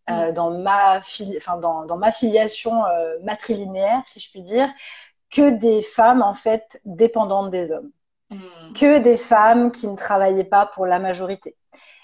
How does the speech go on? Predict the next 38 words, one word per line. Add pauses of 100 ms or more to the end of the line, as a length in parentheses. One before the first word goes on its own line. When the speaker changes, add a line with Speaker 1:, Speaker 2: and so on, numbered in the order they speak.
(260)
Speaker 1:
Et,
Speaker 2:
Mm.
Speaker 1:
euh, (140)
ça, (140)
ça
a
été
très
compliqué
pour,
euh,
justement,
pour
changer
d'état
d'esprit, (560)
puisque
Speaker 2:
Mm.
Speaker 1:
j'avais,
euh,
une
mère
qui
était,
par
exemple,
bah,
maman
au
foyer,
qui
s'occupait,
bah,
du
foyer
et
des
enfants,